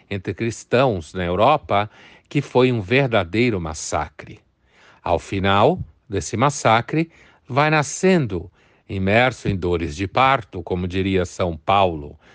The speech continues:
com relação à criação, aquilo que a gente chama de Estado moderno.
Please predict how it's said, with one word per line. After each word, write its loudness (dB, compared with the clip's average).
com -2
relação -4
à -6
criação, 0
aquilo -2
que -4
a -2
gente -6
chama -2
de -12
Estado -2
moderno. -4